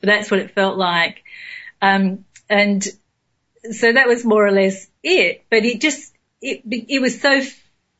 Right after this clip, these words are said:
physical, you know, like, I could not ignore it. It wasn't a product of my imagination.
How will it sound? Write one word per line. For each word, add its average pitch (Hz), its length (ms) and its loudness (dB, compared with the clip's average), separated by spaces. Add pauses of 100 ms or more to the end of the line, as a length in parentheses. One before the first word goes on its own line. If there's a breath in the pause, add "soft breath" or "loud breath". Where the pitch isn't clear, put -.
(100)
physical, 196 800 -2 (220)
you 214 200 0
know, 196 80 4
like, 196 180 0
I 202 140 0
could 262 280 -6
not 214 420 2
ignore 196 580 2
it. 175 140 0
It 190 100 -2
wasn't 214 440 0
a 196 60 0
product 196 460 -2
of 185 60 -4
my 185 200 0
imagination. 180 1080 -2